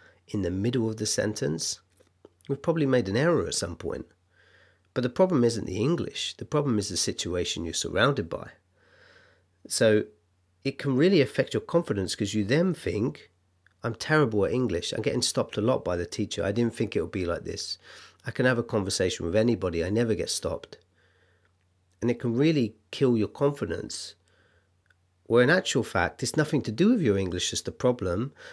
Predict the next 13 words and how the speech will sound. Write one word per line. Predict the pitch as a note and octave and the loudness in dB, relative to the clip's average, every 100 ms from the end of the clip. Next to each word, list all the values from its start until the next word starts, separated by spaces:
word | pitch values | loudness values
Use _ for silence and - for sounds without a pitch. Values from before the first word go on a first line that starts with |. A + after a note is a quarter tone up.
| - | -4
but | C#3 | 0
you've | C#3 F3+ | 2 2
instructed | C3+ - - E3+ - B2 | 2 2 -2 -2 -2 -2
the | - | -4
teacher | - C#3+ C#3 G2+ F#2+ B2 - - _ | -4 -4 -2 0 0 -2 -8 -20 _
to | - - | -10 -6
tell | - F3 D3+ | 2 4 4
you | D3+ F#2+ F#2+ B2+ D3 - - - _ | 4 2 2 0 -4 -12 -20 -20 _
whenever | G#2+ A2+ A2+ | 2 2 2
you've | A#2+ G#2+ | 0 2
made | F#2 F2+ | -2 0
a | |
mistake. | F#2 - - A#2+ F2 - | -2 -2 0 0 0 -8